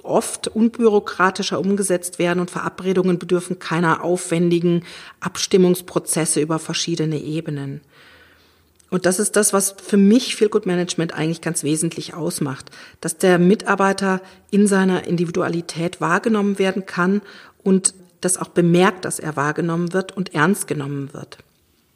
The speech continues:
Und der Arbeitgeber möchte ja im Grunde schnelle und pragmatische Lösungen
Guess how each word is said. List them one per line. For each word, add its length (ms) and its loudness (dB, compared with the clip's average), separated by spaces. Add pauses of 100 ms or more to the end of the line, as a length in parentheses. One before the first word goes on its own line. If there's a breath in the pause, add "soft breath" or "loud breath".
(680 loud breath)
Und 100 0
der 120 4
Arbeitgeber 460 4
möchte 300 4
ja 100 4
im 80 2
Grunde 260 2
schnelle 400 4
und 140 2
pragmatische 640 -4
Lösungen 600 0